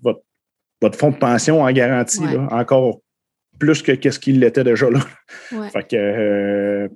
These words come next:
Speaker 1: plus à, peut-être plus à risque aussi, parce que là, à un moment donné, c'est beaucoup d'investissement. Fait que, tu sais, assurez-vous d'avoir un bon entourage, puis que votre projet soit réellement bien solide. Et puis, euh, qu'est-ce que,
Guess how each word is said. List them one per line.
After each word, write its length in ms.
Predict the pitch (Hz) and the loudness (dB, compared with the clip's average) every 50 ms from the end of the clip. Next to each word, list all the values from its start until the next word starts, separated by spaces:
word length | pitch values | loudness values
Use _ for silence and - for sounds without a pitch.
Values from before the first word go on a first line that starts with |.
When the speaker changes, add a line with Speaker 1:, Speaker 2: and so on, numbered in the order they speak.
| _ _ | _ _
Speaker 1:
plus 180 | - - 143 139 | 0 2 4 4
à, 200 | 127 117 117 113 | 4 2 0 -4
peut-être 360 | - - - 113 - 120 - | -6 -6 -6 -4 -4 -6 -2
plus 140 | - 147 135 | 0 2 2
à 60 | 123 | 2
risque 320 | 120 127 143 143 - - | 2 2 0 -2 0 0
aussi, 300 | 139 127 120 - - 151 | 2 2 2 0 -2 -4
parce 160 | 151 - - - | -6 -6 -4 -2
que 80 | 123 | 0
là, 220 | 110 117 120 113 110 | 2 4 4 4 2
à 20 | |
un 40 | 110 | 0
moment 160 | 113 113 110 | -2 -4 -4
donné, 220 | 113 110 113 131 | -4 -4 -4 -6
c'est 140 | 135 - 123 | -4 -6 -6
beaucoup 240 | 117 117 - - 131 | -6 -6 -8 -4 -2
d'investissement. 580 | 127 120 110 104 - - - - - 135 117 - - _ _ _ _ _ _ _ _ _ _ _ _ _ _ _ | 0 0 0 -2 -4 -6 -8 -6 -4 -4 -4 -4 -8 _ _ _ _ _ _ _ _ _ _ _ _ _ _ _
Fait 100 | - 104 | -8 -8
que, 60 | - - | -8 -8
tu 1080 | _ - - - - - - _ _ _ _ _ _ _ _ _ _ _ _ - 165 | _ -8 -8 -8 -8 -10 -14 _ _ _ _ _ _ _ _ _ _ _ _ -2 -2
sais, 100 | 196 214 | 0 0
assurez-vous 520 | - - - - 185 190 190 170 160 226 220 | 0 -2 0 0 2 2 2 2 2 2 0
d'avoir 320 | 160 127 123 135 147 151 | 0 0 0 0 -2 0
un 160 | 135 117 113 | 0 -2 -2
bon 240 | 104 113 127 156 160 | -2 -2 -2 -2 -2
entourage, 720 | 151 131 120 - 143 131 120 135 151 165 156 139 - - | -2 -4 -2 0 0 0 2 0 0 0 -2 -4 -8 -10
puis 420 | - 120 110 110 113 113 - - _ _ _ _ _ _ - | -6 -4 0 2 2 2 0 0 _ _ _ _ _ _ 0
que 60 | 127 | 2
votre 320 | 117 117 123 120 - _ _ _ | 2 2 0 -2 -2 _ _ _
projet 400 | _ 135 123 139 143 127 143 175 180 | _ 0 2 2 2 2 2 0 -2
soit 280 | - - 139 127 120 | -2 -2 0 0 0
réellement 520 | 120 113 131 143 147 135 135 127 139 160 156 | 0 2 2 2 2 2 2 0 0 0 -2
bien 400 | 139 127 113 117 123 143 160 160 | -4 -4 -4 -2 0 0 0 0
solide. 540 | - - 151 123 113 135 160 170 160 151 139 - _ _ _ _ _ _ _ _ | 0 0 0 0 2 0 -2 -2 -6 -10 -14 -16 _ _ _ _ _ _ _ _
Et 140 | 110 110 113 | -2 -2 -2
puis, 420 | 113 - - 131 135 139 139 139 | -2 -4 -2 0 2 4 4 4
euh, 300 | 120 113 117 113 110 104 - - _ _ _ _ _ _ _ _ _ _ _ _ _ _ _ _ _ _ | 4 4 2 2 0 -2 -4 -8 _ _ _ _ _ _ _ _ _ _ _ _ _ _ _ _ _ _
qu'est-ce 180 | _ 160 151 - | _ -4 -2 2
que, 220 | - 156 135 123 | 2 2 2 2